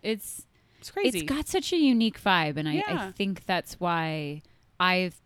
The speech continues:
Speaker 1: I think it's so much fun. I
Speaker 2: Yeah.
Speaker 1: mean, there's downsides. We, we've already talked about how much walking, and there's other things about how crowded it is
Speaker 2: It's
Speaker 1: and all
Speaker 2: hot.
Speaker 1: that, and it's usually hot, but, uh,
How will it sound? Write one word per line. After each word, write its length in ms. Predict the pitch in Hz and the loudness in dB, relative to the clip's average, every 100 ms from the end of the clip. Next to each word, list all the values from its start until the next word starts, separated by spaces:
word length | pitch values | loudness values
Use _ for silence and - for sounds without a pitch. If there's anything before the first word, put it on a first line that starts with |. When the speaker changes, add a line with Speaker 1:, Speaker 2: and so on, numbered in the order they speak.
| - | -6
Speaker 1:
I 140 | 160 | -6
think 220 | 175 170 156 | -6 -10 -12
it's 120 | - | -10
so 140 | 165 | -10
much 220 | 151 127 | -10 -12
fun. 340 | - 147 95 - | -12 -12 -12 -8
I 20 | 180 | -4
Speaker 2:
Yeah. 140 | 170 | -2
Speaker 1:
mean, 240 | 165 160 - _ - _ _ | -2 -6 -10 _ -20 _ _
there's 200 | 202 202 | -2 -2
downsides. 800 | - 175 165 - 151 180 170 - - | -2 -4 -4 -8 -6 -6 -8 -20 -18
We, 180 | - 185 | -10 -8
we've 180 | 175 202 | -4 -2
already 200 | 185 175 | -2 -2
talked 260 | 226 190 - | 0 0 0
about 160 | 180 | -4
how 80 | 175 | -2
much 220 | 170 - | -6 -4
walking, 440 | 180 165 - 180 170 | -4 -4 -4 -6 -4
and 80 | |
there's 220 | 170 165 165 | -8 -8 -8
other 160 | 160 | -10
things 300 | 151 165 160 | -8 -8 -6
about 220 | 156 139 151 | -6 -6 -6
how 100 | 151 | -8
crowded 400 | 160 147 151 143 | -6 -6 -6 -8
it 40 | |
is 140 | 147 170 | -8 -6
Speaker 2:
It's 20 | |
Speaker 1:
and 80 | 151 | -6
all 60 | |
Speaker 2:
hot. 100 | 151 | -2
Speaker 1:
that, 240 | 202 208 - - - - | 2 2 0 -20 -20 -10
and 100 | 185 | -8
it's 140 | 175 | -4
usually 240 | 180 156 165 | -4 -4 -6
hot, 320 | 180 180 170 - | -2 -2 -4 -4
but, 260 | 165 147 _ - _ - | -4 -6 _ -20 _ -20
uh, 60 | - | -18